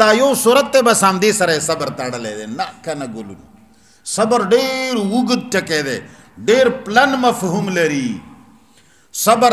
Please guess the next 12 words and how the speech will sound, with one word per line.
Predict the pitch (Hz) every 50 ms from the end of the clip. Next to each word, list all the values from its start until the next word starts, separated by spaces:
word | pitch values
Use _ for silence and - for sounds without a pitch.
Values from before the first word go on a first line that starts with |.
| 208 -
دې | 254 - 185 - -
ته | 285
م | 277 285 277
وایي | 277 262 233 185 - - - - - - - - _ _ _ _ - _ _ _ _ _ _ _ _ _ _ _ _ _ _ _ _ _ _ _ _ _ _ _ _ _ _ _ _ _ -
چې | 156 175 156 139
جومات | 180 190 190 202 220 254 277 294 285 - - - - - - - - - - - - _ _ _ _ _ - -
ستا | - - 202 233 240
د | - 214 208 214 -
کور | 226 247 247 233 208 208
نه | 196 190
لرې | 185 196 196 196 185 160 139
دی | 127 101